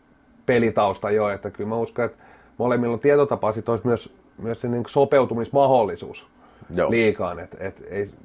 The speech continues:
Speaker 1: ei se, ei se niinku, me mennään niinku mahdottoman, etteikö molemmat pystyisi sillä tavalla ihan ok pärjätä liigassa, mut kyllä se pelitavan pitää niinku muokkautua.
Speaker 2: Joo.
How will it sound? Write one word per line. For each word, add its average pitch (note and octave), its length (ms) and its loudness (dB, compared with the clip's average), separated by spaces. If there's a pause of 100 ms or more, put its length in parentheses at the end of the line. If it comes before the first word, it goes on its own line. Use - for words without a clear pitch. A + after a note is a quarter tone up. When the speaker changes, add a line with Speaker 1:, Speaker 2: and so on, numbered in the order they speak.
(220)
Speaker 1:
ei G#2+ 120 -10
se, A2 260 0
ei G#2+ 120 4
se A2 100 2
niinku, A2+ 180 -2
me A#2+ 120 0
mennään A#2 220 2
niinku A2+ 160 -2
mahdottoman, A2 580 2
etteikö G#2 300 -4
molemmat A2+ 340 -2
pystyisi - 340 -10 (340)
sillä C#3 260 6
tavalla A2 280 2
ihan A#2 200 -2
ok B2+ 640 4
pärjätä G2+ 440 -2
liigassa, G2+ 440 -6
mut F#2 180 -12
kyllä G#2+ 140 -4
se A2+ 80 -2
pelitavan B2 600 4
pitää F#2 260 -2
niinku F2+ 200 -10
muokkautua. G2 640 -8 (420)
Speaker 2:
Joo. F2+ 260 0